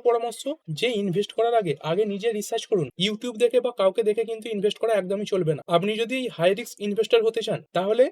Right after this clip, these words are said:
নিউজ, বাজেট, সেক্টর ট্রেন্ড এগুলোকে অবশ্যই নজরে রাখতে হবে। তারপর আপনাকে অবশ্যই স্টপ লস ব্যবহার করতে হবে, কারণ আপনি রিস্কি স্টকে ইনভেস্ট করছেন। এখানে যদি শেয়ার নির্দিষ্ট পরিমাণে পড়ে যায়, তাহলে কিন্তু আপনাকে বিক্রি করে বেরিয়ে আসতে হবে। আর অবশ্যই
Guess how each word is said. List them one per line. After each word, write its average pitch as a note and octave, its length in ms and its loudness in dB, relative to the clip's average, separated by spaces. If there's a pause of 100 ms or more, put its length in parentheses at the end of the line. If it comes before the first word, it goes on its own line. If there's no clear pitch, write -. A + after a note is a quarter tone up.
(260)
নিউজ, A#3 340 0 (160)
বাজেট, G#3 300 0 (120)
সেক্টর G#3 360 0
ট্রেন্ড A3+ 180 -2 (200)
এগুলোকে G3+ 360 0
অবশ্যই G#3+ 360 -2
নজরে G3+ 300 2
রাখতে - 280 -6
হবে। G#3+ 160 0 (140)
তারপর F3+ 240 4 (100)
আপনাকে G#3 320 -2
অবশ্যই A3+ 360 -2
স্টপ G3 260 4
লস A3 200 4
ব্যবহার A3 280 4
করতে - 240 -4
হবে, D3 160 0 (160)
কারণ F#3+ 180 4 (100)
আপনি G#3+ 160 -2 (300)
রিস্কি A3 360 -2
স্টকে G#3+ 340 2
ইনভেস্ট G#3+ 300 0
করছেন। A3+ 280 0 (240)
এখানে G#3 220 2 (100)
যদি B3 120 -6 (100)
শেয়ার A3 220 0 (100)
নির্দিষ্ট G3 300 -6 (120)
পরিমাণে A#3 400 0
পড়ে A3 220 4
যায়, C3 140 0 (160)
তাহলে F#3 300 4
কিন্তু A3 240 -4
আপনাকে G#3 240 -4 (100)
বিক্রি G3+ 300 -10
করে G#3 120 4 (100)
বেরিয়ে G3 260 4
আসতে - 200 -8
হবে। D3 120 -2 (160)
আর A3 80 8 (100)
অবশ্যই A3+ 360 2